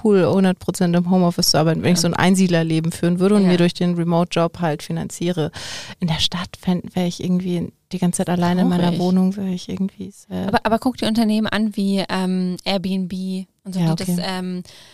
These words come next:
Speaker 2: allen Mitarbeitenden ermöglichen, eigentlich komplett remote zu arbeiten.
Speaker 1: Ja, aber tun sie es auch?
Speaker 2: Das ist die andere Frage, aber ich finde so, das würde nachvollziehen, warum es zehn Prozent sind.
Speaker 1: Okay,
Speaker 2: Weil
Speaker 1: ja.
Speaker 2: es solche Unternehmen gibt,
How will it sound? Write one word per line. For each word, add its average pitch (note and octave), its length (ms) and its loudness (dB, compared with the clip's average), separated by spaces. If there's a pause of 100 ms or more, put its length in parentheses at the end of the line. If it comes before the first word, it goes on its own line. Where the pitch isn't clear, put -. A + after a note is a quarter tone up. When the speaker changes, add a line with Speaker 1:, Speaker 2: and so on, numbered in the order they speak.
(280)
Speaker 2:
allen F#3+ 580 0
Mitarbeitenden F#3 920 0
ermöglichen, F#3 840 -2
eigentlich F3+ 280 -6
komplett - 720 -6 (460)
remote F#3+ 240 -4 (100)
zu - 40 -14
arbeiten. E3+ 500 -12 (160)
Speaker 1:
Ja, F#3+ 80 2
aber F3 120 0
tun G#3 220 2
sie B3+ 80 2
es A#3+ 100 -4
auch? B3+ 220 -2 (760)
Speaker 2:
Das A#3+ 100 -2
ist - 60 -4
die D#3 80 2
andere A3 180 -2
Frage, F#3 500 -4
aber F#3+ 380 -2 (100)
ich G3+ 100 -10
finde G#3 220 -4
so, F#3 80 -8
das G#3 320 -6
würde G3 340 -8
nachvollziehen, F#3+ 520 -4
warum F3+ 160 -4
es F3+ 120 -6
zehn F#3 140 -8
Prozent F#3 440 -10
sind. F3 220 -12 (240)
Speaker 1:
Okay, G3+ 220 2
Speaker 2:
Weil E3+ 80 4
Speaker 1:
ja. F3 120 6
Speaker 2:
es E3+ 40 4
solche G#3 300 2
Unternehmen F#3 520 -4
gibt, G#3+ 420 -4